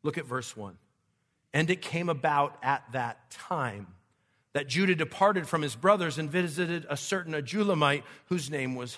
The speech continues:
Hirah." Rather than some rude interruption of the Joseph narrative, Genesis thirty-eight is answering a pressing question.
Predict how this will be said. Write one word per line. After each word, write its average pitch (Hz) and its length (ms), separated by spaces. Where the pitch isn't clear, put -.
Hirah." 147 460
Rather 233 340
than 175 260
some 175 520
rude 185 580
interruption 156 1000
of 135 220
the 131 80
Joseph 160 600
narrative, 135 680
Genesis 208 760
thirty-eight 170 680
is 143 200
answering 180 680
a 151 100
pressing 151 960
question. - 540